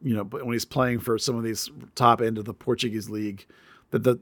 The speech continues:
the space might be a little tighter than it is in M L S training in the middle of the week. So he looked for, the ball did not, wasn't loose. The ball stuck with him fairly well. I really liked that 'cause I was expecting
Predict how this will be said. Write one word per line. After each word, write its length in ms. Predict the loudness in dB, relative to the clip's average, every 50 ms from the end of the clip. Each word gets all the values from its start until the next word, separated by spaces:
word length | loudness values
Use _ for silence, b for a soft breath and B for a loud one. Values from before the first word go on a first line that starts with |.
| _ _
the 100 | -6 -2
space 280 | 4 6 6 6 6
might 120 | 4 -2 -2
be 60 | 0
a 60 | 0
little 140 | -2 -2 -4
tighter 340 | 0 2 4 4 4 4 2
than 180 | 0 -2 -4
it 100 | -2 -2
is 200 | 0 0 0 -2
in 220 | -2 -4 -4 -6 -4 -2
M 140 | 0 0 0
L 120 | 0 -2 -2
S 140 | -2 -2
training 360 | -2 0 0 0 0 -2 -2 -4
in 120 | -4 -4
the 60 | -4
middle 220 | -2 0 0 0 0
of 60 | 0
the 80 | 0
week. 360 | -2 -2 -2 -4 -6 -12 -20 _ b b b b b b b b b b b b
So 480 | b 2 4 6 6 8 6 4 2 -2 -8 _ -6
he 140 | 0 4 6
looked 180 | 6 6 6
for, 180 | 4 -4 -4 -2 -4
the 200 | -6 -4 -2 6
ball 300 | 10 12 12 12 12 10
did 140 | 6 4
not, 420 | 6 8 10 10 10 10 8 2 0
wasn't 320 | 4 4 6 6 4 2
loose. 280 | 4 4 4 4 4 2
The 80 | 0
ball 200 | 2 2 2 2
stuck 320 | 2 0 -2 -2 -4 -2 -2
with 160 | -2 0 0
him 260 | 0 0 -2 -4 -6 -8 _ -4
fairly 300 | 2 6 6 8 8 6
well. 380 | 6 6 6 4 2 0 -4 -8 -6
I 40 | -2
really 180 | 0 2 2
liked 240 | 2 2 0 0 -2
that 260 | -2 0 0 0 0 -2
'cause 140 | -4 -4
I 80 | -2 0
was 140 | 0 -2 -2
expecting 580 | -6 -6 -2 -2 -2 -2 -4 -8 -10 -10 -12